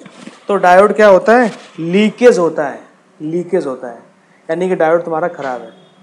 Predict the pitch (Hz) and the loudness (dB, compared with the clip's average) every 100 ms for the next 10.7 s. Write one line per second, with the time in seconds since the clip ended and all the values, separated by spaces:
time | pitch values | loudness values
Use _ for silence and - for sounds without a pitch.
0 | _ _ _ _ _ _ _ _ _ _ | _ _ _ _ _ _ _ _ _ _
1 | _ _ _ _ _ _ _ _ _ 226 | _ _ _ _ _ _ _ _ _ -10
2 | 190 147 _ _ _ 185 220 226 190 190 | -10 -14 _ _ _ -4 -2 0 2 0
3 | 220 226 160 208 208 190 - 180 160 180 | 0 -8 0 0 2 -4 -4 -6 -6 -6
4 | 202 208 277 - - _ _ _ - 170 | -6 -4 -6 -8 -20 _ _ _ -2 2
5 | 180 180 190 220 233 226 220 226 208 208 | 2 2 0 2 2 2 2 4 4 4
6 | 226 220 233 240 240 233 247 220 180 185 | 4 4 2 -2 -4 -4 -4 -2 0 0
7 | 185 202 208 160 143 160 143 131 - _ | 0 -4 -4 -4 -4 -4 -6 -10 -16 _
8 | - - 233 247 220 233 247 262 262 214 | -12 0 4 4 4 4 2 4 2 4
9 | 254 262 262 247 247 247 247 247 165 269 | 2 2 0 -2 -2 -2 -2 -4 2 2
10 | 294 262 254 247 226 220 - | 4 2 4 4 2 -2 -12